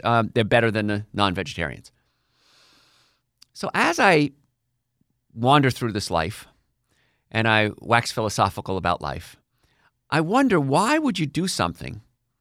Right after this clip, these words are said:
that's bad for you? Why would you make a, a conscious decision to do something that's not good for you? I know alcohol, we, we, I,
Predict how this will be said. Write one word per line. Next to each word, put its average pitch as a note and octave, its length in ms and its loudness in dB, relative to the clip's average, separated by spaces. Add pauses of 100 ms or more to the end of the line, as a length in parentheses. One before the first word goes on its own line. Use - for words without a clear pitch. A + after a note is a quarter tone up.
(240)
that's D3 180 -6
bad D3+ 300 0
for - 120 -8
you? - 160 -12 (400)
Why E3 260 6
would D#4+ 180 2
you B3 100 0
make E3+ 220 0
a, C3 220 4
a B2 60 -6
conscious G#3+ 520 0
decision G#2+ 600 -4 (340)
to C#3 100 -6
do F#3 180 0
something C#3+ 320 2
that's C3 160 2
not B2 120 2
good F3 160 0
for - 80 -10
you? C#2+ 80 -8 (520)
I A#2+ 80 -2
know A2+ 120 4
alcohol, B2+ 640 4 (160)
we, G#2+ 220 -4
we, F#2 280 -12
I, G2+ 140 -2